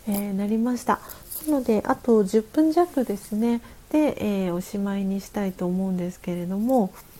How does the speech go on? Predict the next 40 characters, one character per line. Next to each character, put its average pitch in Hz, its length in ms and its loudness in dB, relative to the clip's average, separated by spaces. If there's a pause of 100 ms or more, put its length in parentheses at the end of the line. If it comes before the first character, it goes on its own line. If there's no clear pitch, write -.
(960)
は 240 360 2
い。 220 180 0
あ、 277 260 4
ポ 330 120 0
テ 320 120 0
コ 285 180 -2
さ 240 260 0
ん、 - 80 -2
お 226 60 -2
は 240 140 0
よ 262 160 -2
う 254 40 -4
ご 254 100 0
ざ 254 200 -2
い 254 60 -2
ま 262 260 0
す。 269 60 -10
と - 120 -2
い - 20 4
う 208 60 -4
こ 214 120 -6
と 202 160 -4
で、 190 100 -2
コ 214 140 -6
メ 220 200 0
ン 220 100 -6
ト 220 220 -2
あ 220 100 -4
り 220 120 -2
が 220 140 -2
と 196 200 -4
う - 20 -4
ご 190 100 -4
ざ 214 180 -4
い 220 60 -2
ま 269 200 2
す。 - 180 -16
そ 277 80 0
し 262 80 -6
て、 302 200 -2